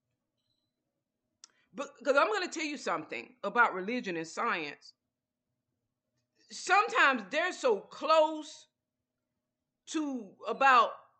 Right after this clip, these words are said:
how Earth, quotation marks,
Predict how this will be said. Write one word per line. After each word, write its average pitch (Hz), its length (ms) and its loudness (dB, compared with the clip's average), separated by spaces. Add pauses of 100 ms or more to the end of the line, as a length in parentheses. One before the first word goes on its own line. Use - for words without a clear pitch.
(120)
how 269 720 6 (2750)
Earth, 233 440 0 (180)
quotation 220 480 -4
marks, 196 480 -6